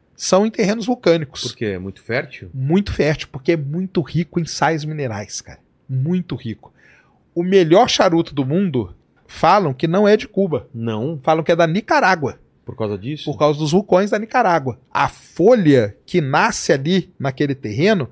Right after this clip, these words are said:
Speaker 1: é a folha que o pessoal faz os melhores charutos do mundo.
Speaker 2: Ah, os maconheiros então também devem plantar lá pra ter o
Speaker 1: Exato.
Speaker 2: melhor, né? Pra
Speaker 1: Terra
Speaker 2: pra
Speaker 1: roxa,
Speaker 2: comida
Speaker 1: ouviu
Speaker 2: boa.
Speaker 1: falar na terra roxa aqui no
Speaker 2: Já.
Speaker 1: Brasil?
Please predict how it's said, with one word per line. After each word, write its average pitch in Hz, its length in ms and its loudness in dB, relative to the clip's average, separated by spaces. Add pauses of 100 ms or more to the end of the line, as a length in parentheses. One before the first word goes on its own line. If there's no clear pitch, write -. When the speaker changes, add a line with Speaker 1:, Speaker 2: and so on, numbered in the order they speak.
(320)
Speaker 1:
é 135 120 -2
a 160 100 2
folha 185 420 0
que 202 80 -2
o 190 40 -2
pessoal 190 340 -2
faz 180 340 0
os 202 120 -10
melhores 190 400 -2
charutos 196 420 -6
do 214 120 -4
mundo. 202 100 -6
Speaker 2:
Ah, 117 420 -8
os 107 100 -12
maconheiros 120 540 -8
então 110 220 -10
também 123 300 -6
devem 143 220 -4
plantar 127 560 -6
lá 107 240 -8
pra 151 440 -6
ter 135 200 -2
o 135 40 -2
Speaker 1:
Exato. 127 260 -2
Speaker 2:
melhor, 139 160 -6
né? 113 580 -8
Pra - 100 -20 (140)
Speaker 1:
Terra 214 260 4
Speaker 2:
pra 220 40 4
Speaker 1:
roxa, 180 300 6
Speaker 2:
comida 196 60 6
Speaker 1:
ouviu 202 140 6
Speaker 2:
boa. 135 100 6
Speaker 1:
falar 202 140 6
na 180 100 6
terra 151 280 4
roxa 143 340 4
aqui 131 100 -8
no 123 60 -4
Speaker 2:
Já. 123 80 -2
Speaker 1:
Brasil? 180 300 4